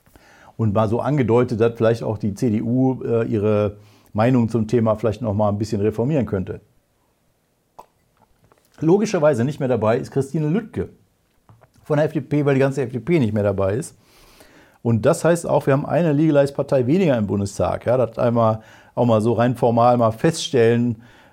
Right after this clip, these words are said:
sollten wir vielleicht. Äh, wir hatten zuletzt ja vier von sechs Parteien im Bundestag, die die Legalisierung befürwortet haben. Das hört sich natürlich gut an, also rein parteienmäßig betrachtet eine schöne Mehrheit. Die haben wir immer noch, aber eben nur noch drei von fünf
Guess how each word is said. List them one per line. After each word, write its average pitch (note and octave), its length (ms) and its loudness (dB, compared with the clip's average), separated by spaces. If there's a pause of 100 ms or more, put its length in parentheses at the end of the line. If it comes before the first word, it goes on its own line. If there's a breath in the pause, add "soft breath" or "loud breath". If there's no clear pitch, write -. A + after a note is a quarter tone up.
sollten B2+ 400 2
wir G#2+ 100 2
vielleicht. A#2 480 2
Äh, B2+ 220 0
wir A#2+ 100 2
hatten B2 220 -2
zuletzt A#2 420 -2
ja A2+ 160 2
vier G#3 380 -2
von A#2 300 -4
sechs C3+ 240 -2
Parteien A2+ 440 -2
im A2 120 -2
Bundestag, A2+ 640 -2
die A#2+ 120 -2
die A2+ 180 -2
Legalisierung A2 480 -2
befürwortet A2 560 0
haben. C3+ 380 -2 (400 loud breath)
Das A2 180 -2
hört B2+ 140 2
sich - 60 -16
natürlich B2+ 420 -4
gut B2 220 -2
an, F#3+ 240 -2
also A2 220 0
rein A2+ 220 2
parteienmäßig D3 800 0
betrachtet B2+ 540 -4
eine A2 100 -6
schöne A#2 220 0
Mehrheit. A2 420 0 (1120)
Die A#2+ 140 2
haben C#3+ 100 2
wir E3 60 2
immer G3 180 4
noch, F3 180 0
aber D3 200 0
eben C#3+ 100 0
nur C#3+ 120 0
noch C#3+ 180 -2
drei B2 280 0
von C#3+ 220 -8
fünf G#3 420 -2